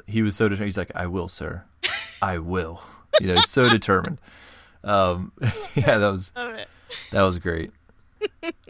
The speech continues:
Speaker 1: Um, I think it's, I find it interesting. I didn't notice until this episode that, you know, in all the animation that we, you know, we're fans of, you know, the Clone Wars and Rebels,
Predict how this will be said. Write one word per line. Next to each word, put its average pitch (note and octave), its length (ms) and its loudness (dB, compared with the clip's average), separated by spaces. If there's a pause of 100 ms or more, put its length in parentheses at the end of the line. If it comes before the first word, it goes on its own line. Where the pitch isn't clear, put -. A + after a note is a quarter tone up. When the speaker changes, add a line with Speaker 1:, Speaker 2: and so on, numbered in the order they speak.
(100)
Speaker 1:
Um, F#2 440 2 (300)
I E3 120 4
think B3 220 -2
it's, F3+ 220 -4
I C3+ 140 2
find E3+ 300 4
it D#3 180 4
interesting. B2+ 340 -2
I G#2 120 6
didn't C#3+ 200 -2
notice A#2+ 320 0
until G2+ 220 -4
this G2 240 -2
episode F2 640 -4 (560)
that, F2+ 500 2
you G#2 80 -6
know, F2 420 -2 (540)
in A2 120 0
all C#3+ 200 4
the A#2 340 2
animation F#2+ 600 -4
that F2 260 -6
we, F2+ 360 -8 (120)
you G2 120 -4
know, F2+ 120 -4
we're F2+ 160 -4
fans F2 340 -6
of, E2+ 400 -6
you F2 140 -12
know, F2+ 60 -10
the - 60 -14
Clone C#3 300 -2
Wars G#2+ 460 2
and F#2 200 -6
Rebels, G#2+ 500 2